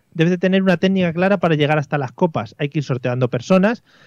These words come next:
y teniendo cuidado de no pisar vestidos hasta llegar a la barra libre. Y ya sabéis cómo va esto de la barra libre. Si tú pagas treinta euros por una fiesta, lo primero que haces es el cálculo de las copas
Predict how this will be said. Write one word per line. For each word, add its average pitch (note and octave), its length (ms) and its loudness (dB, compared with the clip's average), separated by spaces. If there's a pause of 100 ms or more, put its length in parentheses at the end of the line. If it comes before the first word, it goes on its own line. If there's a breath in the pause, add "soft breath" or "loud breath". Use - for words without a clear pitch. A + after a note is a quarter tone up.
(140 soft breath)
y - 40 -20
teniendo G#3+ 300 2
cuidado G3+ 220 6
de G3+ 80 2
no G3 100 2
pisar F3+ 300 0
vestidos F3+ 340 0
hasta E3 180 -2
llegar D3 200 2
a - 20 2
la D3 80 4
barra C#3+ 220 2
libre. C#3 300 -2 (200)
Y D3 80 -8
ya D#3+ 100 0
sabéis E3+ 240 0
cómo D#3+ 180 2
va D3 80 4
esto C#3 140 -2
de C3+ 40 2
la C3 80 2
barra A#2+ 180 -2
libre. C3+ 440 -2
Si C3+ 180 -8
tú C#3+ 120 -2
pagas D#3 280 0
treinta C#3+ 320 0
euros C#3 160 2
por D3+ 100 -2
una C#3 160 -2
fiesta, E3+ 480 -2
lo D3+ 240 2
primero D#3 300 0
que E3+ 60 2
haces E3+ 120 2
es E3 100 -2
el D#3 140 -2
cálculo E3+ 400 2
de D3+ 80 4
las D3 160 0
copas F3+ 460 0